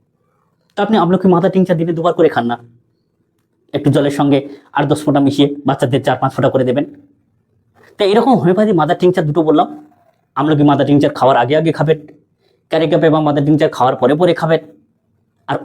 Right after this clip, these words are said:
অতিরিক্ত যাতে গ্যাস অ্যাসিড যে প্রকার সমস্যা হোক, নাক সংক্রামক এমন একটা ঔষধ যে আপনার অতিরিক্ত যে পেটের সমস্যা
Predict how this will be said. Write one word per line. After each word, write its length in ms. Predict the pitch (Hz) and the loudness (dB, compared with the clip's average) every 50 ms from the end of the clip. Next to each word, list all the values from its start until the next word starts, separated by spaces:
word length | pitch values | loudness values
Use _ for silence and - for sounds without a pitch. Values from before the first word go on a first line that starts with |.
| - 180 | 0 0
অতিরিক্ত 320 | 190 220 247 240 - - 277 214 | 2 2 2 2 4 4 2 4
যাতে 160 | 240 220 240 220 147 131 | 2 4 2 2 2 2
গ্যাস 160 | 147 147 - | 0 0 0
অ্যাসিড 220 | 160 151 - 139 131 - - _ _ _ _ _ _ _ _ _ _ - - | -2 -2 -4 -8 -12 -14 -16 _ _ _ _ _ _ _ _ _ _ -6 -6
যে 180 | 131 120 226 233 | -2 -2 -2 0
প্রকার 200 | 311 294 311 277 - - | 0 0 0 0 2 2
সমস্যা 260 | 240 240 220 - 208 185 | 2 2 4 2 2 2
হোক, 80 | - - 147 | 2 0 0
নাক 120 | 165 175 - - | -2 -2 -2 0
সংক্রামক 280 | 202 220 214 220 175 160 | 0 0 2 0 0 2
এমন 120 | 180 202 233 | 2 2 2
একটা 120 | 233 226 240 226 | 2 2 2 2
ঔষধ 220 | 170 - 151 - - - - _ _ _ _ _ _ _ _ _ _ _ _ - - | 2 0 -2 -4 -4 -10 -20 _ _ _ _ _ _ _ _ _ _ _ _ -8 -4
যে 60 | 160 160 | -4 -2
আপনার 160 | 160 185 180 180 - 131 165 | 0 0 -2 0 0 0 0
অতিরিক্ত 340 | - 233 247 247 233 - 294 262 233 | 2 2 0 0 0 0 0 2 4
যে 80 | 285 277 269 254 - - - | 4 2 2 0 -2 -6 -4
পেটের 220 | 180 180 196 196 - | -4 -4 -2 -2 0
সমস্যা 280 | 165 160 151 151 143 | 0 0 2 2 0